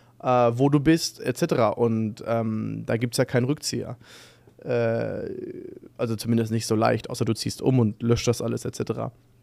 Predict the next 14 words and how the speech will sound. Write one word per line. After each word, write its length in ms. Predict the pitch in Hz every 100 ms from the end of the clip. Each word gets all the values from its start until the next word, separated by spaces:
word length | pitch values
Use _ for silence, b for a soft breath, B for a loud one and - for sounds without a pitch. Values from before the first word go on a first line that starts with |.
| _ _ _ _ _ - -
Ähm, 300 | 127 123 123
und, 500 | 131 135 131 120 -
äh, 120 | 139
genau 300 | 135 147 180
darüber 340 | 165 220 269 202
wollte 140 | 214
ich 60 | 185
auch 60 |
mit 120 | 202
dir 100 | 165
reden. 280 | 151 190 117 b b b b _
Äh, 340 | 139 135 131 123
über 260 | 143 139 135
deine 240 | 139 135